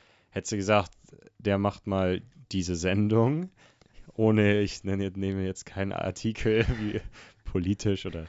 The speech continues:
diese unterhaltende Sendung dazu, so hättest du auch nicht gedacht. Genauso wie du bei uns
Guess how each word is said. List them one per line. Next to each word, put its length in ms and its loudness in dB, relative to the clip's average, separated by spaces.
diese 200 -8
unterhaltende 640 -4
Sendung 360 -2
dazu, 540 -2
so 360 2
hättest 260 -6
du 40 2
auch 140 4
nicht 200 0
gedacht. 420 -10
Genauso 340 -4
wie 120 -4
du 100 -6
bei 300 0
uns 420 2